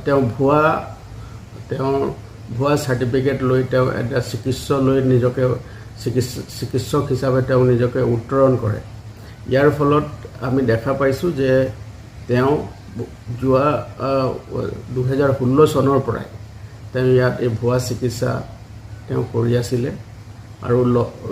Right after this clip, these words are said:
লোকসকলক, আহ, অভুৱা ভৰি তেওঁ টকা পইচা তেওঁ সৰকাইছিলে। গতিকে এই সংক্ৰান্তে তেওঁক সোধ পোছ কৰাৰ পাছত এটা আমি, আহ, মোকৰ্দমা ৰুজু কৰোঁ সদৰ থানাত।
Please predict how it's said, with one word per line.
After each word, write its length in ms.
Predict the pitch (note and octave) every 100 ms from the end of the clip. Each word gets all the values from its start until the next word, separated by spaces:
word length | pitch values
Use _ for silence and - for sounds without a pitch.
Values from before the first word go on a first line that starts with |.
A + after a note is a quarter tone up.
| -
লোকসকলক, 720 | C3 D3 D3 C3+ C#3+ B2 F#2 - - - - - - - - - - -
আহ, 480 | B2 B2 B2 - C3
অভুৱা 400 | A#2+ A#2+ D3 C#3
ভৰি 380 | A#2+ B2 A#2+ G#2+ - - - -
তেওঁ 320 | - B2+ D3+ G3+ - - - -
টকা 280 | A#2+ C3 B2+
পইচা 380 | B2+ A#2 C3+
তেওঁ 280 | B2+ C3 F3+ - - - - -
সৰকাইছিলে। 580 | B2+ A#2+ G2+ G2 G2+ - -
গতিকে 280 | - B2 -
এই 200 | - D3+
সংক্ৰান্তে 580 | C#3+ C#3 D3+ C#3 D3 D3 - - - - -
তেওঁক 240 | C#3 C#3 C#3+ -
সোধ 80 | A#2 -
পোছ 160 | C3 -
কৰাৰ 240 | C3+ C3
পাছত 320 | B2+ - C#3+
এটা 260 | C#3 C3+ C3
আমি, 320 | B2+ C3 C3 - - - - - -
আহ, 420 | B2 A#2+ A#2 A#2 - - - - B2
মোকৰ্দমা 500 | A#2+ B2+ B2+ C3+ C3
ৰুজু 300 | A2+ G#2+ B2 A2+
কৰোঁ 240 | C3 G3 - - - -
সদৰ 240 | B2 C3
থানাত। 340 | A#2 A#2+ B2+